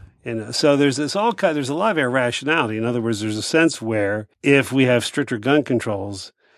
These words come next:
I think, see, I don't think the problem is merely accessibility of guns. I think there's a, there's a systemic problem in the American psyche when it comes to violence and guns and things like that. In other words, I'm not sure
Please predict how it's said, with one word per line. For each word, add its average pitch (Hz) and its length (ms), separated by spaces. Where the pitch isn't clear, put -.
I 151 100
think, - 300
see, - 140
I 156 80
don't 214 160
think 208 140
the 151 60
problem 139 480
is 117 220
merely 131 260
accessibility 107 760
of 90 140
guns. 131 360
I 123 100
think 196 220
there's 143 240
a, 117 180
there's 117 280
a 107 80
systemic 123 560
problem 113 420
in 107 80
the 107 80
American 104 400
psyche 104 560
when 110 120
it 110 80
comes 110 240
to 110 80
violence 101 640
and 107 160
guns 104 280
and 90 100
things 95 240
like 90 180
that. 98 280
In 98 80
other 110 220
words, 101 320
I'm 151 180
not 165 180
sure 117 640